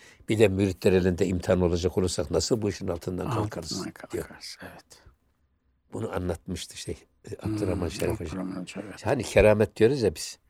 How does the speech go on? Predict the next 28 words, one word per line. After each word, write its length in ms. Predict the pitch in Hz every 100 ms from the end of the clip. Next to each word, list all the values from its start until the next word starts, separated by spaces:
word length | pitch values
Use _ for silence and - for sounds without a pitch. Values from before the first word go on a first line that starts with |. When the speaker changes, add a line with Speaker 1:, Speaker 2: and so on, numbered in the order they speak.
| _ _ _
Speaker 1:
Aslında 300 | - 107 131
keramet 580 | 104 - 120 107 104 -
arzı 360 | 104 95 107 101 - _ - -
endam 360 | 110 101 101 95
etmek 320 | 92 101 95
için 260 | - 101 92
değil. 180 | 90 -
Speaker 2:
Değil 280 | 104 110 110
tabii. 300 | - 107 107 160
Speaker 1:
Esas 360 | 110 - 107 -
muhatabı 440 | 110 101 - 95
ikna 280 | 92 - 110
etmek 300 | 92 - 98
içindir. 500 | - 92 82 - -
Speaker 2:
Tabii, 340 | - 131 117 -
zaten 640 | 110 127 131 135 135 123
biliyorsunuz 560 | 120 123 127 - 131 143
keramet 600 | - 117 120 120 127 123
göstermeyi 640 | - 113 - 120 120 113 131
makbul 400 | 127 117 - 139
kabul 320 | 123 123 120
etmezler. 520 | 120 117 120 117 156
Speaker 1:
Tabii. 60 | 156
Speaker 2:
Hayzı 560 | 127 139 127 113 127 151
rical 380 | 127 117 131 127
Speaker 1:
Tabii. 100 | 117
Speaker 2:
derler. 420 | 104 101 95 90 -
Speaker 1:
Tabii, 200 | 80